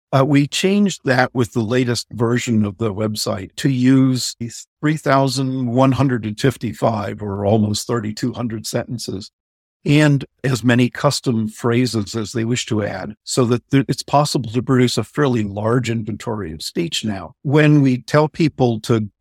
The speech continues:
go at it and start the standard inventory, however, we let them know that if they can get to at least four hundred sentences, which is a really relatively small amount, probably you can record four hundred sentences in a couple of hours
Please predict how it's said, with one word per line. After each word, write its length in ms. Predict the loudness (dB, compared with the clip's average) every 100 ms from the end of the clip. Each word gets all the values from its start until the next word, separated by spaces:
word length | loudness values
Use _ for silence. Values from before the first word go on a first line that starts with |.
| -2
go 240 | 0 2
at 300 | 2 2 0
it 180 | -4 -6
and 180 | -6 -4
start 340 | 2 0 0
the 80 | -4
standard 440 | 0 2 2 2
inventory, 600 | 0 2 0 0 -2 -2
however, 420 | 0 0 0 -2
we 120 | -2 0
let 220 | 0 0
them 180 | 0 4
know 340 | 6 4 0 -8 _ _ 0
that 220 | 0 2
if 160 | 0 2
they 160 | 0
can 160 | 4 2
get 240 | 2 -2
to 160 | 2 0
at 120 | 2
least 280 | -2 -2 -6
four 340 | -8 0 2
hundred 360 | 2 2 2 0
sentences, 540 | 0 0 -2 -4 -8 -6
which 200 | -4 -2
is 120 | -2
a 60 | -2
really 400 | -2 -4 -6 -10 _
relatively 560 | 2 4 2 0 0 -2
small 400 | -2 2 4 4
amount, 420 | 4 2 0 -8 _
probably 400 | -2 0 0 0
you 180 | 2 0
can 220 | 0 0
record 560 | 0 -2 0 2 2 -2
four 220 | -4 -2
hundred 280 | -2 -4 -4
sentences 540 | -4 -4 -6 -6 -4
in 100 | -4
a 60 | -4
couple 260 | -6 -8
of 80 | -6
hours 440 | -2 -2 -2 -6